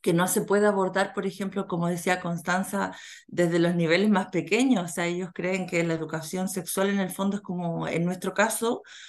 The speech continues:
nuestro nivel más alto de estudiantes, los niños que están en octavo básico, que son estudiantes que tienen doce, desde doce años hasta catorce años. Entonces ellos,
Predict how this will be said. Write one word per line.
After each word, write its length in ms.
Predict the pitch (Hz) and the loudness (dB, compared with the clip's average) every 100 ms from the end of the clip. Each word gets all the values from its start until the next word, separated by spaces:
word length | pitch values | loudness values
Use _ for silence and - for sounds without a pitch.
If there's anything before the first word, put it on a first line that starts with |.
| - | -6
nuestro 300 | 180 180 185 | -4 0 0
nivel 320 | 180 175 196 | 0 2 4
más 220 | 202 202 | 4 4
alto 400 | 208 220 220 233 | 2 2 -2 -4
de 80 | 233 | -4
estudiantes, 680 | 226 - 214 226 240 247 233 | -4 -4 -2 -2 -2 -2 0
los 140 | 196 | 0
niños 300 | 190 196 202 | 0 2 0
que 100 | 202 | -2
están 220 | 175 - 190 | -6 -4 -2
en 120 | 190 | 0
octavo 420 | 170 170 185 185 | -2 0 2 2
básico, 640 | 175 220 - 170 190 220 - - - - | 0 0 -4 -6 -4 -4 -6 -16 -20 -10
que 120 | - | -6
son 180 | 170 196 | -2 -2
estudiantes 480 | 196 185 196 202 208 | -2 0 2 2 -2
que 100 | 196 | -2
tienen 600 | 175 190 190 185 190 180 | 0 0 0 0 0 0
doce, 560 | 196 208 208 208 196 190 | 4 4 2 0 -2 -2
desde 540 | - 151 185 180 180 | -10 -4 -2 0 2
doce 320 | 196 240 - | 4 2 2
años 340 | 226 226 233 226 | 2 2 2 -2
hasta 200 | 214 202 | -4 -4
catorce 440 | 190 262 262 - | 0 2 0 2
años. 360 | 175 180 220 285 - - - - _ - | 2 2 2 0 -6 -20 -20 -20 _ -6
Entonces 540 | 175 175 196 208 214 | -4 0 0 2 2
ellos, 560 | 208 214 214 208 208 | 4 4 4 2 2